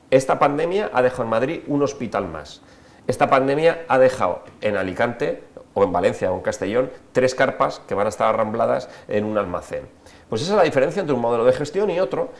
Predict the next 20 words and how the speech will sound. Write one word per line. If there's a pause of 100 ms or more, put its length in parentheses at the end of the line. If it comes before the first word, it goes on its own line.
(120)
Si
quiere
confrontar,
confronte
eso. (320)
Pero
España
vive
en
un,
mm,
en
un
territorio
radial. (380)
Y
hay
que
entenderlo
así.